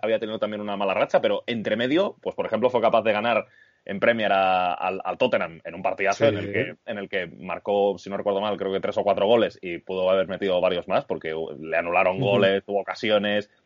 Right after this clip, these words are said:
Speaker 1: O sea, hizo una gran actuación, eh, frente, frente, frente al Tottenham de, de Mourinho y le ganaron también al West Ham, que es uno de los equipos
Speaker 2: Mm.
Speaker 1: revelación de este año en, en, en Premier. O sea que, bueno, el, el Liverpool de nuevo demostró esa capacidad para levantarse.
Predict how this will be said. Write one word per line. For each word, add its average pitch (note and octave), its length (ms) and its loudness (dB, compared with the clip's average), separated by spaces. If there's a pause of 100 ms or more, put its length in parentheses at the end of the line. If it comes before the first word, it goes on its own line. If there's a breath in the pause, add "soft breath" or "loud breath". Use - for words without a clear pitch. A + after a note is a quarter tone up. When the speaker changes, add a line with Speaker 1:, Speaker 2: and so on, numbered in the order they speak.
(160)
Speaker 1:
O - 60 -20
sea, D#2+ 160 0
hizo E2+ 140 -6
una G#2+ 100 0
gran G#2 160 2
actuación, A#2 540 0
eh, F2 200 -2
frente, F2+ 380 -4
frente, F2 220 -6 (180)
frente F2+ 200 -4
al E2 60 -4
Tottenham A2 320 0
de, G2 200 0
de F#2+ 100 -4
Mourinho F#2+ 340 0
y G#2+ 40 2
le F#2 80 0
ganaron A#2 300 0
también A2 200 2
al G#2+ 80 2
West F#2+ 200 0
Ham, C#3+ 140 0
que B2 100 -2
es - 40 -14
uno G#2+ 140 -4
de G2+ 40 0
los G2 140 -2
equipos G2 260 -4
Speaker 2:
Mm. - 40 -2
Speaker 1:
revelación G2+ 400 0
de F2 60 -6
este - 120 -12
año F#2 220 -6
en, F2 200 -8 (340 loud breath)
en, F#2 220 -4
en G2+ 140 -4
Premier. A#2 300 2
O F#2 60 -2
sea F#2 180 0
que, F2+ 340 -6
bueno, D3 300 -2
el, G2 200 0
el F2+ 120 -4
Liverpool G2+ 320 0
de G2+ 80 2
nuevo A#2+ 320 6
demostró G#2 540 2 (140)
esa A2 200 -2
capacidad G2+ 320 2
para F2+ 140 0
levantarse. E2 440 -2